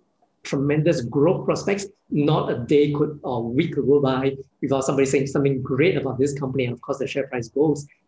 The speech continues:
And that's what attracted your, all my attention, right? And so the numbers look good. And so therefore I invested, kind of my first investment, first relatively substantial <laughs> investment, like, from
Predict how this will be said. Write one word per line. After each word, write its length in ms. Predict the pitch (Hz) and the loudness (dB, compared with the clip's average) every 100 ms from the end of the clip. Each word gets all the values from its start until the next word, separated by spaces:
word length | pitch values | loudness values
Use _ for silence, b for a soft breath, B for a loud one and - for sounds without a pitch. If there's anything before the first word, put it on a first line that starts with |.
| - | -10
And 160 | 131 131 | -6 0
that's 180 | 135 131 | -2 0
what 240 | 139 - | -4 -6
attracted 520 | - - - - - - _ _ _ _ _ _ - | -10 -10 -12 -8 -8 -8 _ _ _ _ _ _ -6
your, 360 | 131 - - - | -4 -4 -8 -8
all 320 | 156 214 - | -6 -6 -6
my 160 | 139 175 185 | -2 0 0
attention, 400 | 370 370 - 151 | 0 0 0 0
right? 200 | 208 - - _ _ _ _ _ - | -2 -2 -12 _ _ _ _ _ -2
And 460 | 143 147 147 147 | 0 2 2 2
so 100 | 147 143 127 | 2 2 2
the 60 | 180 | 2
numbers 280 | 254 - - | 2 0 0
look 200 | 123 131 | -2 0
good. 380 | 147 - - - 139 | 2 2 0 -10 -6
And 260 | 127 127 | -4 -4
so 220 | 127 127 | -4 -4
therefore 500 | 127 131 143 135 - | -4 -4 -6 -6 -4
I 220 | 131 151 269 - | -4 -4 -4 -6
invested, 600 | 127 123 240 - 320 - | -6 -4 -4 -4 -6 -4
kind 140 | 175 135 | -4 -2
of 60 | |
my 140 | 127 120 - | -2 -4 -4
first 260 | 151 147 - | -4 -4 -6
investment, 560 | 127 123 131 - 170 - - - | -4 -2 -2 -4 -8 -8 -12 -8
first 280 | 151 - - | -8 -8 -8
relatively 520 | 147 131 131 127 123 127 | -6 -2 -4 -4 -8 -8
substantial 480 | - - - 139 165 | -12 -4 -2 0 0
<laughs> 140 | 151 | 0
investment, 460 | 127 135 - 123 107 | 0 -4 -4 -6 -6
like, 140 | 156 - | -12 -10
from 260 | - 117 117 | -8 -6 -8